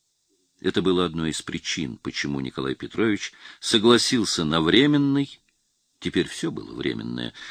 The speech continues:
переезд Вити к Кременецким.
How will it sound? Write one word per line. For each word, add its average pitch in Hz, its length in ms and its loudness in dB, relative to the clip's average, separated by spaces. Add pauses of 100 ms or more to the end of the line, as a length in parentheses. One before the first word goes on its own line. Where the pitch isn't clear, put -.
(160)
переезд 92 640 6
Вити 110 640 0
к - 180 -14
Кременецким. 67 920 -4